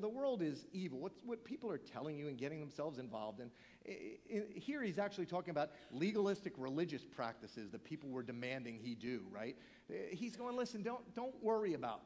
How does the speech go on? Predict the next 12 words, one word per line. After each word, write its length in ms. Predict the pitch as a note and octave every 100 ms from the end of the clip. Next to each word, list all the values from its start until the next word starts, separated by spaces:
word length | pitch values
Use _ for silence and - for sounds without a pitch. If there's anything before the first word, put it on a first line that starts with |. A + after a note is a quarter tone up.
| G2+
that. 380 | A#2 A#2 - - - - - - - _ -
Rather, 540 | C#3 D4 F4 C3+ - - - - - - - - _ _ -
train 460 | - A3+ B3 D4
yourself 440 | D4 C4 - B3 -
to 40 |
be 140 | G3+ G3+
godly." 380 | F3 C#3 - - - - _ _ _ _ _ - -
Train 400 | - A#3 C4+ C#4+
yourself 360 | C#4 - B3 A#3+
to 80 |
be 100 | G3
godly. 360 | E3 D3+ A#2 -